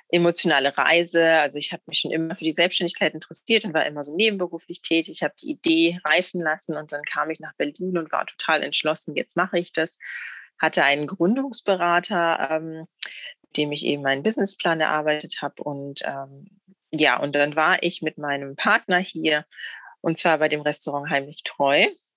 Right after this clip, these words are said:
Der kannte den Besitzer und, ähm, als wir dann hier waren, hat der, ähm, Besitzer uns ein paar Fotos gezeigt und eben erzählt, wie er hier hingekommen ist. Und,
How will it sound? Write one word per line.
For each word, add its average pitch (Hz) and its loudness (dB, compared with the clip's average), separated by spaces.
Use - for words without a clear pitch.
Der 151 -6
kannte 165 -2
den 156 0
Besitzer 196 0
und, 156 -6
ähm, 151 -4
als 151 0
wir 160 4
dann 147 2
hier 190 0
waren, 170 2
hat - -4
der, 147 2
ähm, 143 -14
Besitzer 156 0
uns 147 -6
ein 139 -12
paar 175 -2
Fotos 233 2
gezeigt 180 0
und 180 -4
eben 156 0
erzählt, 190 2
wie 151 -2
er 143 0
hier 143 -4
hingekommen 175 2
ist. - -4
Und, 151 0